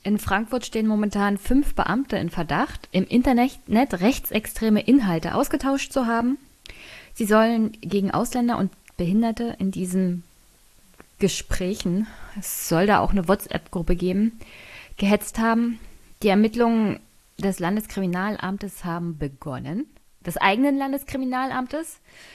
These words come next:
Also die hessische Polizei untersucht die hessische Polizei. Und der Vorwurf dabei ist Volksverhetzung und das Verwenden von Kennzeichen verfassungswidriger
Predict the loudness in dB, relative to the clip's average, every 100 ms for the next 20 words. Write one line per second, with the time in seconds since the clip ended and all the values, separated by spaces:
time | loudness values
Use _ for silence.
0 | -20 -12 -10 -8 -8 -10 -14 -20 _ -18
1 | -4 2 2 2 0 0 -2 -2 -2 -2
2 | -2 -4 -4 -6 -6 -6 -4 -4 -4 -6
3 | -6 -10 -8 -10 -10 -4 -2 -2 -4 -18
4 | -20 -20 -20 _ _ _ -20 -20 -20 _
5 | -20 -20 _ _ -4 0 2 4 4 4
6 | 2 0 2 4 4 2 0 0 -2 -2
7 | 2 2 2 2 2 0 0 2 0 -4
8 | 0 2 2 -2 -6 -10 -18 -2 2 4
9 | 4 4 2 0 0 0 0 2 2 2
10 | 0 2 0 0 0 2 0 -2 -2 -2
11 | -4 -4 -4 -4 -4 -6 -6 -8